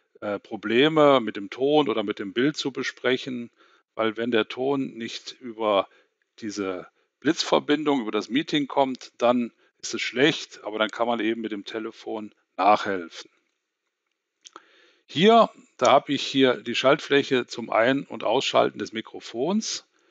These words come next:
Im Augenblick ist es ausgeschaltet, jetzt ist es eingeschaltet. Dann sieht man hier also auch entsprechend, dass da so eine Lautstärkeanzeige, wenn ich spreche, nach oben geht.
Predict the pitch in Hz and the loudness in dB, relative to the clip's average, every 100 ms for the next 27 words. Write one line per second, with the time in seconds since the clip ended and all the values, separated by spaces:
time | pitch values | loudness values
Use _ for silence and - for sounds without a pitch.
0 | _ _ 123 107 110 147 143 123 - - | _ _ -8 0 4 6 6 2 2 -4
1 | 110 - 98 - - - _ _ _ _ | -4 -2 -2 -4 -6 -12 _ _ _ _
2 | _ _ _ _ _ _ - 127 - - | _ _ _ _ _ _ 2 2 2 -2
3 | - 160 180 196 233 240 - - - 120 | 2 6 6 6 2 0 -2 -12 -4 -2
4 | 127 120 - 110 - 107 139 165 - 147 | -2 -6 -10 -8 -2 2 2 0 2 6
5 | 147 160 160 - - _ _ _ _ _ | 6 4 0 -4 -12 _ _ _ _ _
6 | _ - 113 156 160 139 135 135 120 117 | _ -6 2 2 4 6 8 8 8 6
7 | 120 110 123 135 - 120 - - 110 127 | 4 8 8 8 4 -4 -4 -4 0 0
8 | 147 131 - _ _ _ - 113 - 117 | 0 -6 -6 _ _ _ -4 -4 4 6
9 | 117 117 113 107 104 98 - 92 117 135 | 8 6 2 -2 -2 -2 -2 2 4 4
10 | - 127 120 - 113 110 123 - 113 117 | 2 4 4 4 2 0 0 4 4 4
11 | 120 117 107 _ _ - 110 98 - 110 | 2 0 0 _ _ -14 -12 -12 -10 -10
12 | 117 110 104 - 127 139 135 117 123 127 | -4 0 0 0 -8 -6 -4 2 2 2
13 | - | -2